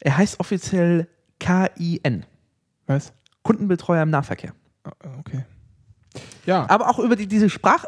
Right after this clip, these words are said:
Speaker 1: wir haben uns, äh, wir haben uns eine halbe Stunde unterhalten, wie nennen wir den eigentlich? Und wir haben es auf, eigentlich, eigentlich möchten wir ihn Schaffner nennen.
Speaker 2: Ja.
Speaker 1: Ähm,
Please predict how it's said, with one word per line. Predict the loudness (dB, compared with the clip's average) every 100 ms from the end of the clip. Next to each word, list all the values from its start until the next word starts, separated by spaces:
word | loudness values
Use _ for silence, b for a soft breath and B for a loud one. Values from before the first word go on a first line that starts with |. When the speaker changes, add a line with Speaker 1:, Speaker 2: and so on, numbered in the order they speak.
| 4
Speaker 1:
wir |
haben | 4
uns, | 2
äh, | -2 0 0 -4 -6 -10
wir | 0 0
haben |
uns | 0 -6
eine | -4
halbe | -2 -2
Stunde | -2 2 2
unterhalten, | 2 0 -2 -2 -6 b b -2
wie | 2
nennen | 4 2
wir | 0
den | 0
eigentlich? | -2 -6 -8 -12 -16 _ b b b
Und | b
wir | 0
haben | 2
es |
auf, | 0 0
eigentlich, | -2 0 0 0
eigentlich | 0 0
möchten | -2 -2
wir | -2
ihn |
Schaffner | -2 -2 -6
nennen. | -8 -12 _ _ _ _ _ _ _ _ _ _ -8
Speaker 2:
Ja. | -8 -8 _ _ _ _ _ _ _ b b b b b b _
Speaker 1:
Ähm, | 2 2 0